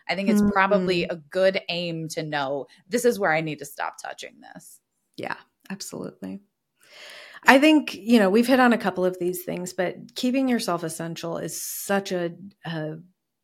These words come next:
Speaker 2: problematic way to approach business. It just means that you won't be able to scale and grow the way that you maybe imagine. And if that's not your goal, that's, you know, fine. If you want to touch everything and that's, like, how you wanna run your business, like, I get that.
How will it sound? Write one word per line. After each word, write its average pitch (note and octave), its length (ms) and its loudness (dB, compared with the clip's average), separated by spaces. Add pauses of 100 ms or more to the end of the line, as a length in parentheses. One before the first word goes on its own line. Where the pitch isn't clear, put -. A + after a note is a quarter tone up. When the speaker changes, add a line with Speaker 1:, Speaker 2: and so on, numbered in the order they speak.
(120)
Speaker 2:
problematic E3 880 -4
way E2+ 160 -8
to E3+ 140 -8
approach - 420 -12
business. F3 320 -8
It F#3 100 -2
just G#3+ 160 2
means G3 400 2
that D3 120 -6
you E3 120 -6
won't D3+ 200 -6
be D3+ 100 -10
able E3 160 -10
to E3 60 -14
scale D#3 600 -6 (260)
and F3 240 -4
grow E3 360 -6
the F3 120 -4
way E3 180 -4
that D#3+ 220 -6
you E3+ 300 -6
maybe F3+ 300 -2
imagine. D#3+ 600 -6 (240)
And A#3+ 160 6
if C#4 120 6
that's F#4 220 4
not C#4+ 120 4
your G3 120 4
goal, F3 320 2
that's, - 580 -6
you G3 100 -4
know, D3 100 -8
fine. E3 400 -4
If F3 180 -6
you F#3 240 -6
want F3 280 -4
to F3 120 -6
touch D#3 260 -8
everything E3 540 -8
and E3 160 -8
that's, E3 280 -8
like, E3 160 -4
how E3+ 180 -4
you E3+ 160 -4
wanna D#3+ 240 -8
run D#3+ 180 -10
your D#3 100 -10
business, F3+ 380 -10
like, F3 160 -10
I G#3 120 -10
get - 300 -12
that. - 200 -12